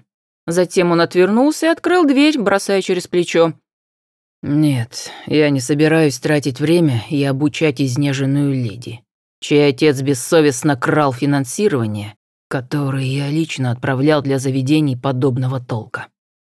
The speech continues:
Отчаяние затопило меня. Информацию о том, что отец Надин и Дина ещё и нечистый на руку чиновник,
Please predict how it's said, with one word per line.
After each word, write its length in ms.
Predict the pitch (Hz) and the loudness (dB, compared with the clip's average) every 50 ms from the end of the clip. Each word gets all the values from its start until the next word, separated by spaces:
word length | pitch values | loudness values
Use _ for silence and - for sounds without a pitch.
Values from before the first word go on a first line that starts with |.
| _ _ _ _ _ _ _ | _ _ _ _ _ _ _
Отчаяние 880 | 202 196 196 - - - - 233 233 247 247 240 240 233 233 226 220 | -6 -6 -6 -6 -8 -2 0 2 2 4 4 4 4 4 4 2 0
затопило 640 | 208 202 180 - 190 165 - - 160 151 143 143 147 | -2 -4 -6 -8 -10 -10 -8 -6 -6 -6 -6 -6 -8
меня. 420 | 143 143 147 151 147 131 - 123 _ _ _ _ _ _ _ _ _ | -6 -6 -6 -8 -8 -10 -12 -14 _ _ _ _ _ _ _ _ _
Информацию 720 | - 180 185 - 208 196 196 202 202 196 - - 196 185 | -2 -2 0 2 2 2 4 4 2 2 0 0 0 0
о 40 | 185 | 2
том, 200 | 185 - 202 196 | 2 2 0 0
что 220 | - - - 180 170 | -2 -2 2 2 2
отец 380 | 170 165 - 202 190 - - | 2 4 2 2 0 2 0
Надин 580 | 185 175 170 170 170 165 190 196 185 151 - _ _ | 0 2 2 2 2 2 0 2 0 0 -2 _ _
и 180 | - 165 175 180 | -4 -4 -2 -2
Дина 500 | 165 156 165 208 220 208 175 147 135 139 | -2 -2 0 2 2 2 2 0 0 -2
ещё 400 | 143 151 160 - - - 208 190 | -4 -6 -6 -6 0 2 2 2
и 180 | - - 165 170 | 2 0 -4 -2
нечистый 640 | 175 175 175 - - - 233 208 - - - 170 | -2 -2 -2 -4 -4 -6 -6 -6 -6 -6 -4 -2
на 200 | 165 175 190 196 | -2 0 0 0
руку 260 | 190 180 160 - 147 143 | 0 0 -2 -2 -4 -6
чиновник, 800 | - - 160 160 170 196 240 254 262 254 262 240 - - - | -6 -6 -4 -2 0 0 0 0 2 0 0 -2 -6 -14 -18